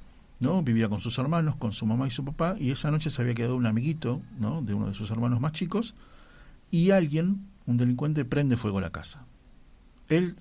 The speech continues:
se salva porque se-, el humo lo despierta. Pero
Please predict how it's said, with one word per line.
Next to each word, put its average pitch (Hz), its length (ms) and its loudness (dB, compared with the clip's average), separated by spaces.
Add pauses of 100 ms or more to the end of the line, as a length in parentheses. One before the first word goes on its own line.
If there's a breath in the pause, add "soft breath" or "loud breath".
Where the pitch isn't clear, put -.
(160)
se 147 180 -2
salva 180 480 0
porque 123 220 -2
se-, - 180 -8
el 123 120 2
humo 139 160 2
lo 110 120 2
despierta. - 480 -8 (800 soft breath)
Pero 156 340 4